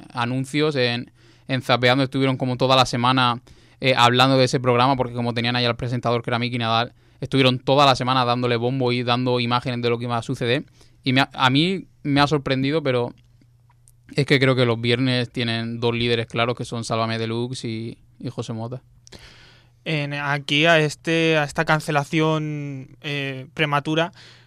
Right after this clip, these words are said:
Speaker 2: eh, han contribuido varios factores. El primero, que empeora en cuatro puntos la audiencia de Susana Griso, hizo un ocho coma cuatro y uno coma cuatro millones de espectadores, que además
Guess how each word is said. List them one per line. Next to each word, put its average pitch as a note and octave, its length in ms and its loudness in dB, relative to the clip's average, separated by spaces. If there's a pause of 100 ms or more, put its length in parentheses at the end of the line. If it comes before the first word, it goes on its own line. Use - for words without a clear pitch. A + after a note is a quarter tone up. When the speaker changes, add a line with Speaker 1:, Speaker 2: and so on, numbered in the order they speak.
(300)
Speaker 2:
eh, C#3 380 -2
han D3+ 380 -2
contribuido E3 640 0
varios D#3+ 300 0
factores. C#3+ 500 -2
El B2 120 -8
primero, C3+ 640 -2 (120)
que C#3 640 -2 (300)
empeora C#3+ 480 0
en D#3 100 -2
cuatro D#3 320 2
puntos D#3 280 -4
la D#3 80 4
audiencia D3 420 0
de D3 80 0
Susana C#3+ 340 -2
Griso, D3 360 -2
hizo D3 220 -4
un D3 140 -6
ocho D3 180 -6
coma C#3+ 240 -6
cuatro D#3 380 -2
y D#3 80 -4
uno D3 160 -8
coma D3 340 -6
cuatro D3 260 -4
millones C#3+ 300 -4
de C#3+ 80 -2
espectadores, D3+ 720 -2 (880)
que E3 100 0
además D3+ 520 2